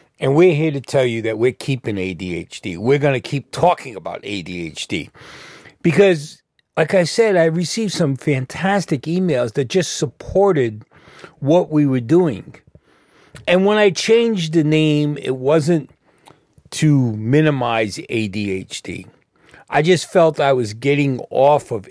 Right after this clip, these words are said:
A D H D and off the topic 'cause I was talking more. But what one person wrote to me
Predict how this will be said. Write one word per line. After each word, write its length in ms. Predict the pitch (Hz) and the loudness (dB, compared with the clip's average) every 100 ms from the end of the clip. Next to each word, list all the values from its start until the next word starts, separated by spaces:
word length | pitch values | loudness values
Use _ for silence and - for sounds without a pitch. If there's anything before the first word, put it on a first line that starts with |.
| - | -8
A 180 | 107 | -8
D 180 | 90 95 | -6 -8
H 240 | 92 - - | -8 -10 -10
D 240 | 98 95 | -6 -6
and 200 | 95 95 - | -6 -8 -2
off 240 | 123 - | -2 -2
the 80 | 117 | -8
topic 540 | - 151 147 123 - - - - - _ - | -6 -2 -2 -2 -8 -12 -20 -20 -20 _ -2
'cause 160 | 135 | 2
I 80 | 139 | 2
was 120 | 131 | 0
talking 440 | - 151 131 135 139 | 0 -2 -2 -2 0
more. 180 | 190 175 | 2 2
But 220 | 139 131 _ _ _ _ _ - _ _ _ _ - - | 0 -2 _ _ _ _ _ -20 _ _ _ _ -14 -2
what 340 | 143 165 151 - _ _ | 4 4 4 -6 _ _
one 420 | - 123 147 185 | -12 0 2 2
person 480 | 165 151 139 - 123 | 2 0 -2 -4 -4
wrote 300 | 123 135 135 | 0 0 0
to 80 | 123 | -6
me 480 | 120 120 113 117 | -6 -4 -4 -6